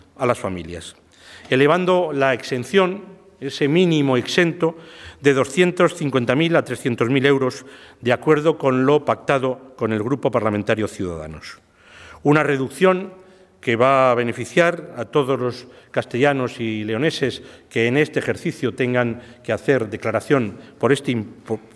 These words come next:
por este impuesto. En particular, con ella, más del noventa por ciento de los contribuyentes no tendrán que pagar nada al heredar de sus familiares directos,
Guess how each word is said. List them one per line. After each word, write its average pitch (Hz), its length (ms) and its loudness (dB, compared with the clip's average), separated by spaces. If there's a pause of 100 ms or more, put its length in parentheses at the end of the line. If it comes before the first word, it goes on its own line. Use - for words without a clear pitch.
por 131 160 2
este 139 160 -6
impuesto. 95 500 -10 (540)
En 139 160 -2
particular, 139 760 -2 (520)
con 131 180 0
ella, 202 360 0 (340)
más 151 260 0
del 139 180 0
noventa 190 440 0
por 147 120 -2
ciento 113 400 -2
de 101 80 -6
los 110 140 -4
contribuyentes 131 880 0 (380)
no 160 180 4
tendrán 131 380 0
que 123 120 -4
pagar 120 380 0
nada 143 400 0
al 123 140 -2
heredar 127 680 -2
de 117 120 -6
sus - 160 -10
familiares 104 520 -4
directos, - 520 -12